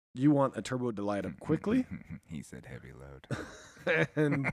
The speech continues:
Speaker 1: you want that turbo to light up quickly because you want to get into power. If you're starting at the base of a hill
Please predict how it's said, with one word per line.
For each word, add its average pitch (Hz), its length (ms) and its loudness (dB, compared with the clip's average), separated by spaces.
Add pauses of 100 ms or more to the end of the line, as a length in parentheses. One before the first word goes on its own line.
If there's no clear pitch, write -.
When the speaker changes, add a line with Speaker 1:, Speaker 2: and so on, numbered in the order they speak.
(460)
Speaker 1:
you 156 140 6
want 165 240 6
that 139 200 4
turbo 160 320 6
to 135 60 4
light 123 240 4
up 104 140 -4
quickly 110 400 2
because 113 300 -2
you 147 80 8
want 147 220 4
to 131 60 -4
get 120 160 -2
into 101 140 -6
power. 123 320 0
If 101 120 -4
you're 180 300 0
starting 143 520 0
at 107 80 -4
the 107 60 -6
base 107 280 -4
of 107 80 -4
a 98 60 -2
hill 104 340 -4